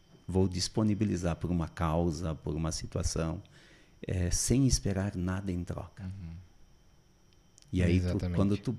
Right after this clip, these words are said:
Speaker 1: menos percebe, tu recebe tudo em troca. Não materialmente, mas tu recebe no sentido de, de afeto, de convivência,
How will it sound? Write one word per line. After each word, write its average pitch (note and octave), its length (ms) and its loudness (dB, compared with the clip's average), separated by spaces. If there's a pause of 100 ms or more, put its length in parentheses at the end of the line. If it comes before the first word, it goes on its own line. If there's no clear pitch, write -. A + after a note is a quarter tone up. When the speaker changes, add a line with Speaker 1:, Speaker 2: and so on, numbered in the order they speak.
Speaker 1:
menos G#2 460 2
percebe, G#2 420 -2
tu A2+ 120 0
recebe F#2 400 -2
tudo F#2 360 -2
em E2 80 0
troca. - 360 -8 (720)
Não A#2 440 6 (260)
materialmente, G2 920 2 (960)
mas F#2+ 140 -2
tu G2+ 120 -2
recebe F2+ 580 0
no E2+ 120 -2
sentido E2+ 580 -2
de, E2 500 -2 (1040)
de - 80 0
afeto, E2 840 0
de D#2 140 -4
convivência, E2+ 1500 -2